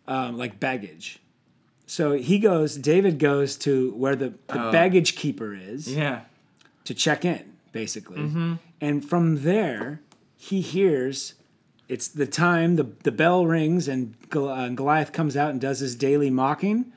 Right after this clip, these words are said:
Speaker 2: Yeah.
Speaker 1: and challenge.
Speaker 2: And everyone runs and hides.
Speaker 1: Right.
Speaker 2: Because they don't wanna be assumed as the <laughs> champion of Israel.
Speaker 1: So all of the,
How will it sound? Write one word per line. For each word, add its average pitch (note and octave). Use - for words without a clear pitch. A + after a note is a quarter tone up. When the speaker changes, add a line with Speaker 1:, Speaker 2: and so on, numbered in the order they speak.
Speaker 2:
Yeah. F#2+
Speaker 1:
and B2+
challenge. G#2+
Speaker 2:
And G#2+
everyone A#2+
runs G#2+
and G2+
hides. F2
Speaker 1:
Right. A#2
Speaker 2:
Because G#2+
they A#2
don't A2+
wanna A2
be G#2
assumed A#2
as G2
the A2
<laughs> -
champion B2+
of A2+
Israel. G2+
Speaker 1:
So E3
all F3+
of F3+
the, D#3